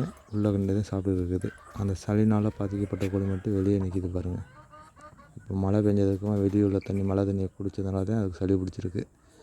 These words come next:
இதையும் நம்ம கவனிச்சு பார்த்ததுனால தான் நம்மளுக்கு தெரியுது. சரி, அதனால தான் சளி பிடிச்சிருக்குமோன்னு. நம்ம வைக்கிற தீவனத்தை எதையுமே சாப்பிடாது, வெளியவே நின்றுக்கிட்டு வெளியவே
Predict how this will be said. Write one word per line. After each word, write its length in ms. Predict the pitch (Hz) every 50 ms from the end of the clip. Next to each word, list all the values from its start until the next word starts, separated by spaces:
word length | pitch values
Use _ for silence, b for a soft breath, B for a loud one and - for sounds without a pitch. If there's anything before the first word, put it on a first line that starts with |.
| B B B B B B B B B
இதையும் 340 | - 101 98 101 104 104 104
நம்ம 200 | 101 98 98 92 90
கவனிச்சு 340 | 95 95 98 101 98 - - - -
பார்த்ததுனால 500 | 98 98 95 - 101 98 95 92 92 92
தான் 140 | 98 104 101
நம்மளுக்கு 240 | 95 92 92 92 - -
தெரியுது. 280 | - 98 95 92 90 104 - _ - -
சரி, 160 | - 95 92
அதனால 320 | 92 92 92 92 92 95
தான் 100 | 101 101
சளி 220 | 92 - 92 92 95
பிடிச்சிருக்குமோன்னு. 720 | 90 90 90 - 98 92 85 - 95 92 92 92 92 104 - - _ _ _ b b b b b b b b b b - - -
நம்ம 260 | - 95 98 95 95
வைக்கிற 220 | 90 - 104 101 95
தீவனத்தை 380 | - - 98 101 101 98 92 -
எதையுமே 300 | 98 92 95 95 98 101
சாப்பிடாது, 600 | 95 - 95 95 92 - 98 92 90 92 - - - - - - - 117
வெளியவே 400 | 107 98 98 98 98 98 101 101
நின்றுக்கிட்டு 400 | 98 95 92 98 98 - 101 98
வெளியவே 460 | 92 92 92 95 95 95 95 98 104